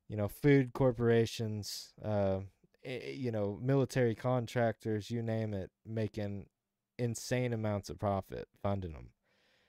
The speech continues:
So it's like, I see it the same way as the military industrial complex, as the pharmaceutical industry. It's, uh, it's something that benefits from people being sick, obviously, and they make, you know,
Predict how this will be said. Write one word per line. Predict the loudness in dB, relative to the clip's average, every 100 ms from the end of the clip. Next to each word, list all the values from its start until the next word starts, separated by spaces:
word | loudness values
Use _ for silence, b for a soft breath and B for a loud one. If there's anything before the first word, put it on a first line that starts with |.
| _ _ _ _ -12
So | -2 2 2
it's | 0
like, | 0 -2 -4 _ _ -2
I | 0
see | 0 0
it | 0
the | -2
same | -6 -2 -2 -2
way | 0 2 2 -2 -10 -10
as | -8 -8
the | -6
military | -2 -2 0 0 2
industrial | 0 -2 -2 -6 -8
complex, | -8 -8 -6 -6 -6 -10 -20 -12
as | -8 -8
the | -8
pharmaceutical | -4 -4 -4 -6 -6 -6 -10
industry. | -10 -12 -16 -18 -18 -16 -6
It's, | -6 -4 -6
uh, | -4 -6 -10 _ _ _ _ _ _ _ _
it's | -4 -2 4
something | 4 4 2
that | 2 4
benefits | 2 2 0 -4 -2
from | -8 -4
people | -4 -2
being | -2 -2 -2
sick, | 0 0 2
obviously, | 0 0 -2 -4 -6 -6 -10 _ -10
and | -4 0
they | 2
make, | 4 4 4 0 -18 -20 -20 _ -6
you | -2
know, | -2 -2